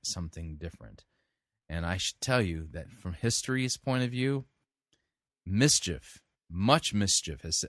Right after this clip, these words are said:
occurred in human history with teaching and an emphasis like this. Much, very dangerous, life-threatening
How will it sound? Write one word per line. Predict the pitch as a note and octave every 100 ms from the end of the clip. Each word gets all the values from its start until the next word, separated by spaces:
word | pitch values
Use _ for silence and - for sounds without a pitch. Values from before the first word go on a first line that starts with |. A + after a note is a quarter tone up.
| -
occurred | - - G2 F2+
in | F2 E2
human | - A2 G2
history | F#2 G#2 - D#2 D2 - _ _ _ _ _ _ _ _ -
with | F2+ G2 F#2 -
teaching | C3 A#2+ - G2 E2+
and | - F#2
an | F2+
emphasis | G2+ G2+ E2+ - F2 - -
like | E2+ D#2+ -
this. | F2+ D#2 C#2 - - - _ _ _ _ _ _ _
Much, | F2+ F#2+ G#2 G#2 - - - _ _ _ _ _ -
very | G2+ F#2
dangerous, | E2 G2+ A2 G2 E2 D2+ - - - _ _ _ _ _ _ _
life-threatening | F2+ A#2 C3+ - F2+ B1 D2+